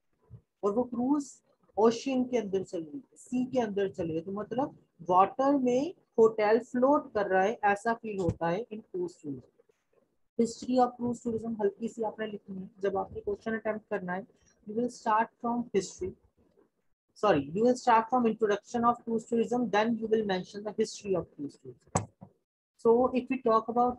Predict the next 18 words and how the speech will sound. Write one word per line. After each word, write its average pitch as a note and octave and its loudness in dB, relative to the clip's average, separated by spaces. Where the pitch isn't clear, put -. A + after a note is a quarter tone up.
history B3+ -4
of B3+ 2
cruise G#3+ -8
tourism, F3 -6
cruise C#4 -2
tourism G#3 -2
made A3+ 2
its - -16
small G3 6
beginning F#3+ 2
in G#3+ -4
eighteen A3+ 2
thirty-nine F#3+ -2
as F#3+ 4
part G3+ 6
of G3 -2
the E3+ 2
fortnightly A#3+ 2